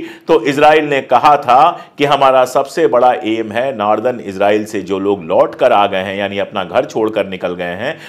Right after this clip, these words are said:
उन लोगों को दोबारा उनके घरों में भेजना। और अभी की कंडीशन आप देखेंगे तो सोलह हजार और जो छात्र उस इलाके में हैं,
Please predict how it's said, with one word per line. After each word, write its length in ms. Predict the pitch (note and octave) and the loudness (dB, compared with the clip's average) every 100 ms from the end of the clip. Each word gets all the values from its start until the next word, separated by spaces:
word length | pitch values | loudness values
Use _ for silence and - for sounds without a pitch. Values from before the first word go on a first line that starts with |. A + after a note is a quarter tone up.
| - F3+ | -6 2
उन 160 | A3+ | 2
लोगों 320 | A3 F#3 E3 F3+ | 4 4 4 2
को 180 | D#3+ G3 | 2 0
दोबारा 480 | C#3 C3+ C3+ C#3 C#3+ | 2 4 6 6 4
उनके 460 | C3 C3 B2 C#3 C3 | 2 -4 -2 0 2
घरों 300 | G#2+ G#2 A2+ | 2 2 2
में 160 | B2 | 2
भेजना। 480 | A#2+ G#2+ A2+ A2 B2 F#2+ - - - - | 2 2 2 2 2 2 -2 -18 -20 -2
और 280 | F3+ G#3 F#3+ D#3+ | 4 4 4 4
अभी 280 | E3 A#3 | 4 4
की 140 | C4+ G#3+ | 4 2
कंडीशन 480 | F#3+ E3 D#3+ D#3+ D3+ | 4 2 2 2 4
आप 140 | D3 | 4
देखेंगे 540 | C3+ B2 B2 B2+ C3 E3 | 4 0 0 -2 0 0
तो 160 | E3 D3+ | 0 -2
सोलह 520 | - D#3 E3+ F#3 D#3 | 0 0 2 2 2
हजार 420 | B2+ A#2+ C3 C#3 | 0 2 2 4
और 340 | - B2+ C3+ C3 | 2 2 2 2
जो 140 | A#2 | -2
छात्र 420 | A2+ - D#3 E3+ C#3+ | -4 0 0 2 -2
उस 180 | B2+ | -2
इलाके 380 | A#2+ G#2+ G2+ G#2+ | -2 -2 -2 -6
में 120 | G#2 G2 | -6 -6
हैं, 220 | B2 | -6